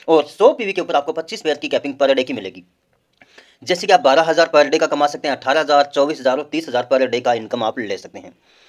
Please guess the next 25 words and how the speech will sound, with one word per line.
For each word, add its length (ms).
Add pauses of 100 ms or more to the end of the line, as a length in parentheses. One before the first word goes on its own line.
(340)
क्लोजिंग 380
यहाँ 160
पे 220
every 200 (640)
Tuesday 320 (240)
till 140 (180)
बारह 380 (360)
and 180 (300)
payout 280
will 200 (320)
released 600
next 240
twenty 240 (100)
four 180 (460)
into 280
forty, 380
twenty 300
four 160 (100)
to 20 (260)
forty 280
eight 160
hour 140
में 120
आ 80
जाएगा। 280